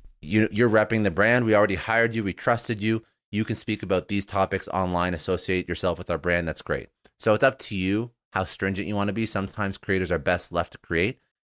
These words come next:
and the ones that I've seen it do it really well do have a lot of leeway in terms of what they're gonna create because they're speaking about things that are relevant to their industry. Salespeople are very good at this naturally.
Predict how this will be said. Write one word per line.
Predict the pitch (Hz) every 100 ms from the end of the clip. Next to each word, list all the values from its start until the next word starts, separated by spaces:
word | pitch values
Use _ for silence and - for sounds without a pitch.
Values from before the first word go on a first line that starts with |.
| _
and | 85
the | 87
ones | 92
that | 90
I've | 78
seen | 90
it | 87
do | 85 80
it |
really | 76 92
well | 85 85 90 73 _ -
do | 98 95 90 _ _
have | 90 85 82
a |
lot | 85 82 82
of | 73
leeway | 80 85 78 73
in | 71
terms | 85 71
of | 76 82
what | 76
they're | 85
gonna | 78
create | - 73 71
because | - 78
they're | 80
speaking | - 101 - 92
about | 82 82
things | - 87 80 - _ _ _
that | 85
are | 82
relevant | 85 85 80
to | 80
their | 80
industry. | 78 73 - - - _ -
Salespeople | - 98 98 - 92 82
are | 76
very | 85 82
good | 78 73
at | 71
this | 65 65 - _
naturally. | 82 82 78 65 57